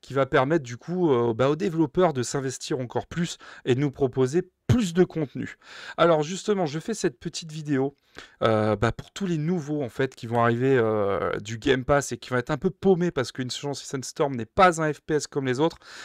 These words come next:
C'est un F P S qui est beaucoup plus réaliste, beaucoup plus tactique. Je vais vous montrer deux, trois petites choses. Mais d'ailleurs, si tu es nouveau, je t'invite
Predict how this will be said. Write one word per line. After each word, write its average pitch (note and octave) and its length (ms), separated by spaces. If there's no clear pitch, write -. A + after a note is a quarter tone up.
C'est - 320
un A#2 220
F A#2+ 80
P D3+ 120
S D3 120
qui - 80
est A2 40
beaucoup F#3+ 280
plus E3+ 180
réaliste, D3 400
beaucoup B2 220
plus A#2 180
tactique. - 640
Je A#2 140
vais A2 60
vous A#2 60
montrer C3 300
deux, C#3 100
trois D#3+ 160
petites - 220
choses. F3+ 240
Mais C3 80
d'ailleurs, D3 220
si - 140
tu - 180
es - 20
nouveau, D3 320
je B2+ 140
t'invite C3+ 500